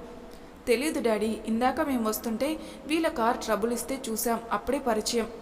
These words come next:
"అదేనండి, ఆ బైక్ వాళ్ళు వీళ్ళిద్దరే." శ్రీ, "అమ్మయ్య, జరిగిన విషయం చెప్పలేదు, ఇంట్లో కానీ తెలిస్తే ఇంకేమైనా ఉందా?" అని మనసులో అనుకున్నాడు. "అవునా శ్రీ, మా అబ్బాయిలు మాధవ్, ప్రణవ్" అని పరిచయం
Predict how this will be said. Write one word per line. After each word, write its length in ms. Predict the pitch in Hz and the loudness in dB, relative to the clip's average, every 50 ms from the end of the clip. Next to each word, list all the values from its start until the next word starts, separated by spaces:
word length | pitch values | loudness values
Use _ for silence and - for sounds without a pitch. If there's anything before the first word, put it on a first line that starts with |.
| - - - - - - - - - | -14 -16 -16 -16 -18 -18 -18 -10 -4
"అదేనండి, 640 | 220 226 202 220 233 233 247 226 220 220 226 220 - - | -4 0 4 6 6 6 4 2 2 2 0 0 0 0
ఆ 120 | 214 208 | 0 0
బైక్ 340 | 196 202 208 208 208 - 233 | 0 0 0 0 0 0 2
వాళ్ళు 200 | 233 220 214 214 | 2 2 2 2
వీళ్ళిద్దరే." 500 | 214 214 208 214 - - 220 226 214 - - - - - - - - - - - - - - | 2 2 0 0 0 0 0 0 0 -2 -6 -12 -14 -16 -16 -16 -16 -16 -18 -18 -16 -6 -4
శ్రీ, 340 | - - 240 240 226 - - - - - - | -2 -2 0 0 -2 -2 -6 -12 -14 -6 -4
"అమ్మయ్య, 400 | 208 208 202 208 208 214 214 208 202 - | -2 -2 0 0 0 0 0 -2 -4 -2
జరిగిన 340 | 208 208 208 214 220 220 214 | 0 0 2 2 0 0 -2
విషయం 280 | 202 208 - 220 214 - | -2 -2 -2 -4 -2 -2
చెప్పలేదు, 400 | 220 208 - 214 220 214 208 202 208 - - - - - - | -4 -4 -2 0 2 2 2 2 -2 -6 -12 -14 -14 -10 -6
ఇంట్లో 260 | 226 214 214 233 226 | -6 -2 2 2 2
కానీ 180 | 220 220 214 214 | 4 2 0 0
తెలిస్తే 380 | 220 214 208 208 - - 233 226 | 0 0 0 -2 0 0 0 0
ఇంకేమైనా 480 | 220 208 - 220 214 208 214 220 226 | 0 0 2 0 2 2 0 0 0
ఉందా?" 340 | 220 214 214 220 233 233 - | -2 -2 0 2 2 0 0
అని 160 | - 208 220 214 | 0 -2 -2 -2
మనసులో 400 | 208 196 202 208 - 233 233 220 | -2 -2 -4 -4 -2 -2 -2 -2
అనుకున్నాడు. 800 | 214 214 214 - 220 208 214 208 214 214 - - - - - - - - - - - - - | -2 -2 -4 -4 -4 -2 0 0 0 0 -2 -4 -12 -16 -16 -16 -16 -18 -18 -18 -14 -2 2
"అవునా 340 | 214 208 220 254 285 285 262 | 2 4 4 2 2 2 2
శ్రీ, 300 | - - 233 233 254 269 - - | 2 0 0 -2 -4 -6 -6 -4
మా 100 | 214 226 | 0 2
అబ్బాయిలు 460 | 214 208 196 175 190 226 254 269 269 269 | 4 4 4 4 4 2 2 2 0 0
మాధవ్, 520 | 247 220 208 196 202 214 254 262 254 254 - | 0 0 0 2 2 2 2 0 0 -2 -2
ప్రణవ్" 320 | - 214 208 220 220 220 - - | -2 0 0 0 0 -2 -2 -4
అని 140 | 214 220 214 | -4 -4 -2
పరిచయం 420 | - 214 196 202 - 233 220 | -2 -2 -2 -2 -2 -4 -4